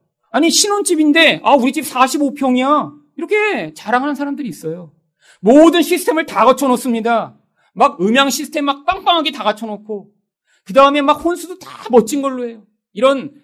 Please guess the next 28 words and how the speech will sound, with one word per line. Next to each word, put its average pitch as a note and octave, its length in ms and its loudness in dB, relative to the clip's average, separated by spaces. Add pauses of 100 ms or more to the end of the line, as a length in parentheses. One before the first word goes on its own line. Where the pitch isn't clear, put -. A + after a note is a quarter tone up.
(180)
신혼의 D#4 800 -2 (100)
그런 D4 240 -6
신혼부부들을 D4 800 -8
위해 G#3+ 180 -4
가전회사에선 A3 880 -8
특별히 C#4+ 360 -6
아주 - 260 -10
비싼 C4+ 540 -4
혼수들을 D4+ 460 -14
마련해 F3+ 340 -12
놓습니다. D#3+ 600 -18 (540)
그냥 E4 240 -2
냉장고면 C#4 540 -4
백만 A3 280 -10
원짜리 A#3+ 260 -10
살 B3 140 -14
수 - 100 -20
있는데 F#3+ 540 -6 (460)
이렇게 D4 320 -2
무슨 A#3 240 -6
시그너처 F4+ 800 0
이런 E4 200 2
거 C#4 460 0
붙으면 G3 640 -6
막 G#3 80 -4
오백만 A#3 440 -2
원씩 - 260 -8
해요. C3+ 300 -16